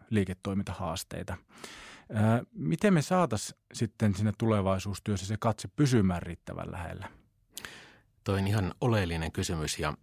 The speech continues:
Speaker 2: se on juuri, juuri näin, allekirjoitan täysin. Ja, ää, erityisesti niin kuin mainitsin, että jos se on strategiatyö, on jäänyt siihen, että konsultin kanssa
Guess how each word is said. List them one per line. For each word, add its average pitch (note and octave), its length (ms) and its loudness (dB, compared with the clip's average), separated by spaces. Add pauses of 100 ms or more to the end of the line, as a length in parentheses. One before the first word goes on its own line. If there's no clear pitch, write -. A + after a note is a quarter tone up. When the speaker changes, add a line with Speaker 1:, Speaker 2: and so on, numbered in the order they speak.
(160)
Speaker 2:
se - 140 -10
on - 180 -10
juuri, F2 320 -2
juuri F#2+ 280 2
näin, D#2 220 -4
allekirjoitan E2 640 -4
täysin. E2 320 -2
Ja, D#2+ 100 -4 (680)
ää, F2+ 160 -8 (200)
erityisesti G2 520 0
niin F2 80 -2
kuin E2+ 160 -6
mainitsin, E2+ 460 -2
että - 140 -4
jos - 260 0
se F#2 100 -2
on D#2+ 80 -4
strategiatyö, E2+ 760 -4
on F2+ 140 -4
jäänyt E2+ 380 -2
siihen, D#2 360 -4
että D#2+ 220 -4 (540)
konsultin D#2 500 -2
kanssa D2 320 -4